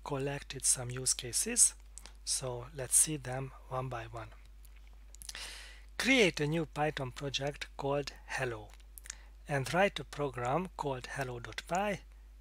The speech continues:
that simply prints hello. Let's do it with Total Commander and Notepad plus plus.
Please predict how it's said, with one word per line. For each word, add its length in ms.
that 160
simply 440
prints 440
hello. 320
Let's 220
do 160
it 400
with 360
Total 320
Commander 600
and 300
Notepad 540
plus 220
plus. 420